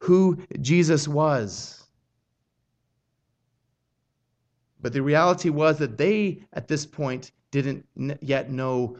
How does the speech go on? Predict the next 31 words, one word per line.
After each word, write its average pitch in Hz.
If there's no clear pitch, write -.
who 135
Jesus 117
really 120
was. 98
They 139
weren't 170
prepared 180
for 175
the 160
comment 170
that 170
would 165
come 165
next -
in 151
verse 160
twenty-four, 160
where 156
Jesus 170
says, 165
"Truly, 208
truly, 185
I 156
say 165
to 170
you, 151
unless 156
a -
grain 156
of 151
wheat 143